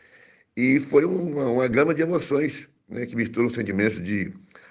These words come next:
alegria, felicidade, surpresa, muito agradecimento, carinho e, sobretudo,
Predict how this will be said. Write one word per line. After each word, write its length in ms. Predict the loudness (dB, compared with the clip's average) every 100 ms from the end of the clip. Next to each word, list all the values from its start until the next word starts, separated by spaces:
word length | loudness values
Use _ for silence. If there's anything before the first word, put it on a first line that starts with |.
| -4
alegria, 680 | 0 0 2 2 4 2 0
felicidade, 840 | -2 -6 -6 -4 0 2 0 -4
surpresa, 760 | -10 -14 -4 4 4 4 0 -8 -14
muito 340 | -6 -4 -2
agradecimento, 920 | -2 -4 -6 -8 -2 0 0 -4 -14 -16 _ _ _ _ _ _
carinho 640 | 0 2 2 2 0 -6 -16 -20 -20 _
e, 80 | -6
sobretudo, 760 | -2 0 0 2 2 0 -8